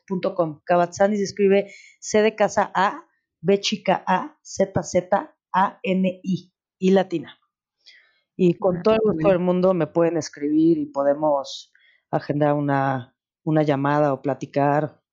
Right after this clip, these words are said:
Speaker 1: por cualquier medio y, y desde luego estoy, este, happy to help a cualquier persona
Speaker 2: Ah,
Speaker 1: del, en
Speaker 2: qué
Speaker 1: la medida
Speaker 2: buena
Speaker 1: que
Speaker 2: onda.
Speaker 1: pueda, desde luego, y que, y que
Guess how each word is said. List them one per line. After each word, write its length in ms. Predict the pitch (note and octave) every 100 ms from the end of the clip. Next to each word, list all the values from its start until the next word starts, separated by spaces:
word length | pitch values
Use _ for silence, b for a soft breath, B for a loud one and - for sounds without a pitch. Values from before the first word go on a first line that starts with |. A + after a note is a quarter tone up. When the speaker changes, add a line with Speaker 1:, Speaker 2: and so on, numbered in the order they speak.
| _
Speaker 1:
por 160 | - C#3
cualquier 560 | C#3+ C3+ - D3+ D3 C#3+
medio 540 | C#3 C#3+ C#3 D#3 A#2
y, 340 | D#3+ D3 - -
y 360 | D#3 D3 - -
desde 260 | D3 D3
luego 580 | D3 D#3 D#3+ D#3 D3+ - _ _ _ _
estoy, 440 | D3+ - D#3 C#3+
este, 880 | D3 - - D3+ D3 F2+ A#1+ - - _ _ _ b b b b b b b b b b b
happy 360 | - G3 G3
to 120 | G3 -
help 220 | E3+ D3+ - - B B B
a 80 | D#3+
cualquier 360 | - D3 E3 D3+
persona 420 | D3+ F3 D#3+ C#3+
Speaker 2:
Ah, 220 | C#3+ D3 D3 C3 E3
Speaker 1:
del, 260 | E3 E3 E3+
en 140 | F#3
Speaker 2:
qué 80 | E3+
Speaker 1:
la 40 | E3+
medida 100 | E3+
Speaker 2:
buena 200 | F3+ E3+
Speaker 1:
que 60 |
Speaker 2:
onda. 160 | E3+ D#3+
Speaker 1:
pueda, 140 | D#3 D3
desde 160 | D3
luego, 200 | D3 D3+
y 40 | D3
que, 200 | - D#3
y 60 | D3
que 520 | - C#3 C#3 C#3 A#2+